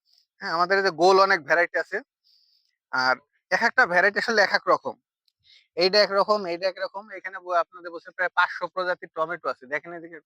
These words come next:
ভিডিওতে দেখাও তো। আহ, এখানে আছে, প্লাস হচ্ছে আরো ওই যে ওই পাশে আমাদের আরো ই আছে, অনেক, যেটা আসলে, উম, ভাষা দিয়ে দেখানো সম্ভব না। পাঁচশো প্রজাতি দেখাতে গেলে এক মিনিট কে লাগলেও পাঁচশো মিনিট লাগবে, যেটা আসলে আপনার ভিডিও দেখা সম্ভব না, মোবাইল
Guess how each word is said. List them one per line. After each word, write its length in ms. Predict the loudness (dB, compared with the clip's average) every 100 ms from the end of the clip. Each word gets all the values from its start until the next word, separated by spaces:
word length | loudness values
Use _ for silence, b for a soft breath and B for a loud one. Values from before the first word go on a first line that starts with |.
| -10
ভিডিওতে 360 | -6 -4 -6
দেখাও 260 | -8 -10 -10
তো। 100 | _ _ _ _ _ _ _
আহ, 140 | -6 -2
এখানে 360 | -2 -2 -2 0
আছে, 220 | 0 0 -4
প্লাস 260 | 0 0 0
হচ্ছে 220 | -6 -4
আরো 200 | 0 2 2
ওই 100 | 0
যে 60 | -4
ওই 100 | -6
পাশে 200 | -6 -6
আমাদের 280 | -8 -6 -2
আরো 200 | 0 0 -2
ই 100 | -4
আছে, 240 | -4 -6 -16 -16 _ _ _ _ _ _ 0
অনেক, 260 | 2 2 0 _ _ _
যেটা 240 | -4 -2 -2
আসলে, 260 | -4 -2 0 0 -2
উম, 300 | -10 -14 -20 -6
ভাষা 220 | -4 -2
দিয়ে 180 | -2 -2
দেখানো 280 | 0 -2 -2
সম্ভব 320 | -6 -4 -4 -6
না। 120 | -18 _ _ _ _
পাঁচশো 240 | -6 -6 -8
প্রজাতি 380 | -8 -6 -6 -10 -6
দেখাতে 300 | -2 -2 -2
গেলে 180 | -6 -6 -8 _ _ -4
এক 100 | -4
মিনিট 180 | -2 -6
কে 100 | -4 -2
লাগলেও 280 | -2 -2
পাঁচশো 260 | -2 -2 -2
মিনিট 200 | -8 -10 -10
লাগবে, 280 | -12 -10 -8
যেটা 160 | -4 -6
আসলে 200 | -4 -8
আপনার 240 | -8 -16
ভিডিও 260 | -18 -10 -10
দেখা 200 | -6 -8
সম্ভব 340 | -8 -16 -12 -10
না, 140 | -8 -10 _ b b -14
মোবাইল 240 | -4 -4